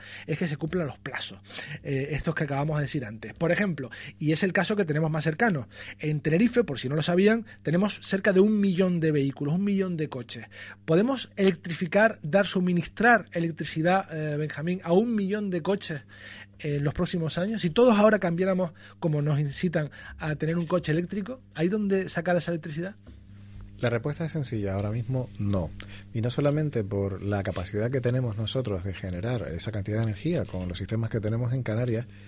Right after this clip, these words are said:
Speaker 2: sino también que tener en cuenta un aspecto que desde el punto de vista de la técnica normalmente olvidamos, que es el aspecto social, es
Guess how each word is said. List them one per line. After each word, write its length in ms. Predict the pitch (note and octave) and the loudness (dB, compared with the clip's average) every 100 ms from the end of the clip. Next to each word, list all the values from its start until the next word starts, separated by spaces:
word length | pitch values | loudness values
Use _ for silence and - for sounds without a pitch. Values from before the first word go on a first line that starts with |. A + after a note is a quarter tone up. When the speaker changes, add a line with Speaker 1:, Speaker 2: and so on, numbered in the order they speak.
| - - | -20 -8
Speaker 2:
sino 160 | - A2+ | -2 0
también 240 | A2 C3+ | 2 2
que 80 | C#3 | 0
tener 180 | C3 C3 | 0 0
en 120 | B2 | 0
cuenta 380 | B2+ B2+ C3 - - - - | -2 0 -2 -4 -10 -14 -4
un 160 | B2+ C3 | 2 2
aspecto 400 | B2+ C#3 D3 G2 | 2 -2 0 -2
que 80 | F2+ | -2
desde 120 | F2+ | -4
el 40 | |
punto 160 | G2 A2 | -4 -2
de 60 | |
vista 120 | A2+ A#2+ | -2 0
de 60 | |
la 40 | G#2+ | 0
técnica 280 | A#2 B2 | 0 -2
normalmente 360 | A#2 F#2+ G2+ G2+ | -2 -2 -4 -4
olvidamos, 420 | F2+ F2+ G2+ E2+ | -4 -2 -4 -4
que 80 | G#2 | -6
es 60 | G2+ | -4
el 60 | |
aspecto 340 | G2+ A2 G2 G2+ | -4 -4 -4 -6
social, 420 | G2+ - F2 F2+ | -6 -6 -4 -2
es 160 | A#2 | -4